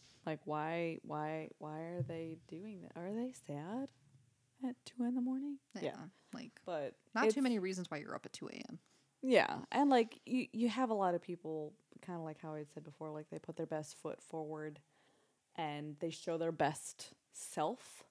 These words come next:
Speaker 1: Um, and it's, you know, it's just, it is, it's, it's a constant misrepresentation of who people are.
Speaker 2: Yeah.
Speaker 1: Because you,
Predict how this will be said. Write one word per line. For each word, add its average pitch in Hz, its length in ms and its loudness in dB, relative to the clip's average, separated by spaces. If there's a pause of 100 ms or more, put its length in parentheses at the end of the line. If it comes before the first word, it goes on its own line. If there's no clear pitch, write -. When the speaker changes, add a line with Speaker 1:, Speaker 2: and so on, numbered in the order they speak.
(1000)
Speaker 1:
Um, 165 560 0 (760)
and 196 160 4
it's, - 380 2 (400)
you 262 120 4
know, 131 200 2
it's - 260 -2
just, 233 220 -6 (120)
it 226 140 0
is, 240 280 -2 (100)
it's, - 200 -4 (200)
it's - 120 -10
a 202 40 -8
constant 175 640 -6
misrepresentation 147 1160 -8 (100)
of 151 400 -2 (140)
who 160 240 -6
people - 440 -12
are. 69 420 -8 (560)
Speaker 2:
Yeah. 156 140 -8
Speaker 1:
Because 160 560 -4 (760)
you, 175 240 -6